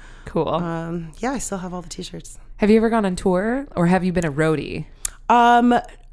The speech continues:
Speaker 2: I have not, actually. I would say the most, the mostly tour experience I've had was maybe when we went to three of Joe Ross's shows in a row together.
Speaker 1: Oh,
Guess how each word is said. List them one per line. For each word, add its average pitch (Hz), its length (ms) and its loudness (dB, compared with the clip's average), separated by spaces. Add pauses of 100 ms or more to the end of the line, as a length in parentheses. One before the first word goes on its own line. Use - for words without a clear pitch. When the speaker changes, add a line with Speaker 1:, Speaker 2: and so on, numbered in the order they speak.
Speaker 2:
I 196 120 2
have 233 200 -2
not, 285 260 4
actually. 208 320 0
I 208 80 4
would 214 80 0
say 247 160 -2
the 240 140 -2
most, 214 600 -2 (460)
the 226 80 -6
mostly 233 360 -2
tour 233 280 0
experience 220 640 -4
I've 202 180 0
had 196 220 0
was 190 180 -2
maybe 202 460 0 (260)
when 208 320 2
we 220 140 -2
went 202 220 -2
to 202 320 -2
three 196 440 -2
of 156 200 -6
Joe 185 180 -4
Ross's 202 440 -4
shows 170 500 -4
in 170 180 -6
a 175 60 -6
row 226 200 2
together. 180 680 0
Speaker 1:
Oh, 349 280 -4